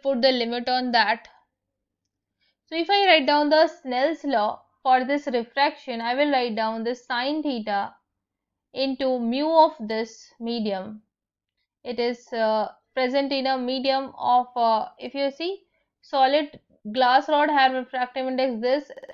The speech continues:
liquid has refractive index this. So if I write down mu one, it is mu two, this is mu one, this is mu two, it is sine alpha. This is,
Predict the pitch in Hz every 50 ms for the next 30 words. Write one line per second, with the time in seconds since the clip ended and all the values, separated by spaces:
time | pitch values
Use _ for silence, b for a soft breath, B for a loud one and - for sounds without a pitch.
0 | - - 240 247 254 247 - 294 285 277 262 247 247 240 240 - _ _ - 202
1 | 208 208 208 - 226 214 214 - 233 220 220 226 214 208 208 202 208 - 180 -
2 | _ - - - - 247 269 269 269 262 247 247 240 254 254 247 226 214 220 226
3 | 226 233 233 240 262 302 339 - _ _ _ _ _ _ _ _ _ _ _ _
4 | _ _ _ _ _ _ _ _ - 247 226 226 226 233 233 233 220 - _ _
5 | _ _ _ - 226 220 214 220 233 233 240 247 233 240 _ - 302 302 311 330
6 | 349 311 302 _ _ 226 226 233 233 240 240 240 233 240 - 220 220 214 220 220
7 | 214 214 214 - - _ _ _ _ _ _ _ _ 240 220 226 226 226 233 220
8 | 220 214 208 202 208 208 202 202 202 196 _ - 247 285 349 381 _ _ _ _
9 | _ _ _ _ _ _ _ _ _ _ _ _ - 240 233 240 233 233 226 233
10 | _ - 226 214 214 220 214 208 - - 220 220 226 220 220 - 320 349 - -
11 | _ _ _ _ _ _ _ _ _ _ _ _ _ _ _ _ _ _ _ _
12 | _ _ _ _ - 262 302 302 294 349 339 320 339 - -